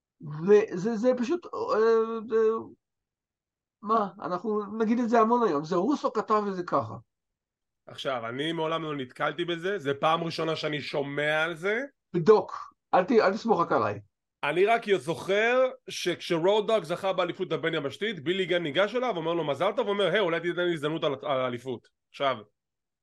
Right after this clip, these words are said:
Speaker 1: אוקיי.
Speaker 2: מ-, אין בזה היגיון להחליף פתאום את האלופים בדקה התשעים בקרבות שלהם, מה זה נתן? כלום.
Speaker 1: כביכול, כביכול הפתעת את המעריצים.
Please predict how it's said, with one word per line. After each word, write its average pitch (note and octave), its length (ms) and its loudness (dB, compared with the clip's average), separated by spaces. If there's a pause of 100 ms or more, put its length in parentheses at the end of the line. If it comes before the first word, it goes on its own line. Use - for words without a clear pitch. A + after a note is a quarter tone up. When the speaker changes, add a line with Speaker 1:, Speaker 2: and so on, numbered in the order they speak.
(240)
Speaker 1:
אוקיי. A#2+ 260 -6 (280)
Speaker 2:
מ-, E3 180 -8 (140)
אין D4 220 2
בזה F4 240 0
היגיון C#4 680 0 (520)
להחליף F#3 500 0
פתאום A3+ 340 2
את G#3+ 100 -2
האלופים G3 480 0
בדקה F#3+ 360 2
התשעים F#3+ 420 -4
בקרבות E3 440 -2
שלהם, C3 240 -4
מה E3 140 2
זה A#3+ 120 -2
נתן? A#3+ 440 0 (1400)
כלום. C5 300 6
Speaker 1:
כביכול, A#3+ 920 4
כביכול G#3+ 600 2 (120)
הפתעת G#3 560 2
את G3 280 0
המעריצים. D3 1080 0